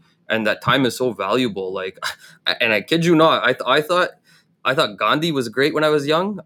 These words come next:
I, I thought Indira Gandhi was, like, I read a book on her. Like, I bought a book when I was a kid. And then, like,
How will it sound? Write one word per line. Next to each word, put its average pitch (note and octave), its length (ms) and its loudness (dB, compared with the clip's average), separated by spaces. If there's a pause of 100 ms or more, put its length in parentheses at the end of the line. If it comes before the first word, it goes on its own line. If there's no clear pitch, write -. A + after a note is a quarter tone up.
I, B2 140 0 (100)
I B2 180 0
thought C3+ 300 0 (240)
Indira D3 320 0
Gandhi E3 360 -2
was, F3 240 -2
like, E3 300 0
I C3+ 40 0
read C#3+ 220 -2
a - 20 -4
book A2 280 -10
on C#3 140 -6
her. E3+ 360 -8
Like, B2 120 -4
I A#2 40 -4
bought C3 200 -2
a A#2 60 -4
book A2+ 320 -8
when A2 100 -10
I G#2+ 60 -6
was G#2 160 -8
a G#2 60 -12
kid. A#2 300 -6
And B2 140 -2
then, C3+ 120 0
like, B2 260 -4